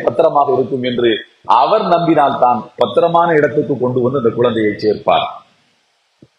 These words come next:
ஒரு ஆட்சி மாற்றத்துக்கான வித்து, விதை ஊன்றப்பட்ட இடத்தில் நம்பிக்கை இல்லாமல் போனால்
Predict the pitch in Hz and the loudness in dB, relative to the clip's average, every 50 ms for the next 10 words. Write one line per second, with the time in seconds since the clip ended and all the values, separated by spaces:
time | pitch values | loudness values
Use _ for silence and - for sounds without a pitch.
0 | _ _ _ _ _ _ _ _ _ _ _ - 131 147 143 139 151 190 220 185 | _ _ _ _ _ _ _ _ _ _ _ -2 0 2 2 4 4 2 2 0
1 | - - 247 226 220 220 220 220 208 170 143 208 170 190 190 185 175 170 151 127 | 0 -2 0 2 2 2 2 2 -2 -2 0 0 2 2 2 2 2 0 -2 -2
2 | 131 156 202 180 - _ - 240 233 202 165 - 127 123 147 175 185 208 202 190 | 0 -2 -2 -2 -4 _ -2 0 0 0 0 -2 -2 -2 0 2 2 2 2 0
3 | 170 - 107 123 143 180 214 220 208 196 208 - - 180 160 - 165 165 143 151 | -2 -6 -6 -4 -2 0 0 2 2 0 0 0 0 -2 0 0 0 0 0 2
4 | 160 185 185 - 202 202 226 240 185 147 135 151 175 180 190 147 - 180 156 147 | 0 0 0 0 0 0 0 0 0 0 0 0 0 0 0 2 2 0 2 2
5 | 156 160 156 151 143 143 139 117 - 113 120 117 113 113 113 104 101 101 - | 2 2 2 2 2 0 -2 -2 -2 -2 0 2 2 2 4 4 2 0 -2